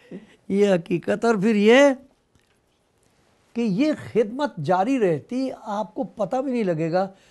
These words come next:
कि आपके ज़रिए से किस तक खुदा की खुशखबरी पहुँच गई। जैसे खुशबू होती ना, ऐसे खुशखबरी पहुँचेगी आपकी ज़िंदगी से। उसको कहते हैं शहादत,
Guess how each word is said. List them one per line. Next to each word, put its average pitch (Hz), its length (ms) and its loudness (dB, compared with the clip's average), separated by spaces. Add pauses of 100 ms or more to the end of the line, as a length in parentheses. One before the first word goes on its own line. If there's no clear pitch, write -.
(160)
कि 214 80 -4 (160)
आपके 196 420 -6
ज़रिए 185 320 -2
से 190 200 -6
किस - 560 -6
तक 254 180 0
खुदा 202 460 -2
की 202 360 -2
खुशखबरी 180 680 -6
पहुँच 165 300 -10
गई। 156 240 -10 (1120)
जैसे 220 260 -2
खुशबू 226 480 -2
होती 247 280 0
ना, 311 200 -2 (960)
ऐसे 233 220 -4
खुशखबरी 220 560 -8
पहुँचेगी 233 460 -6
आपकी 202 300 -4
ज़िंदगी 165 380 -6
से। 147 200 -12 (200)
उसको 247 280 -2
कहते 190 340 -6
हैं 240 60 -4
शहादत, 165 640 -4